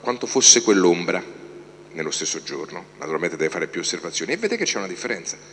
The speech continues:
cioè lo stesso giorno il sole non proietta la stessa ombra, e in uno non ne fa e nell'altra sì. Mm,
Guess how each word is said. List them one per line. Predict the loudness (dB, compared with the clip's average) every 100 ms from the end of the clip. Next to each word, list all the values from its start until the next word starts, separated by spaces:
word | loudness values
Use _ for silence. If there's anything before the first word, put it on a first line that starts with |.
| -16
cioè | -6
lo | -4
stesso | -4 -6 -8
giorno | -6 -8 -6
il |
sole | -6 -6
non | -6 -4
proietta | -2 -2 -4
la | -6
stessa | -4 -4 -6
ombra, | -6 -12 -16 -18 -20 -18
e | -8
in | -4
uno | -2
non | -4
ne | -6
fa | -8 -8
e |
nell'altra | -6 -8 -8 -6
sì. | -6 -8 -18 -18 -18 -18 -18 -18 -20 -20 -20 -20 -18
Mm, | -16 -12 -12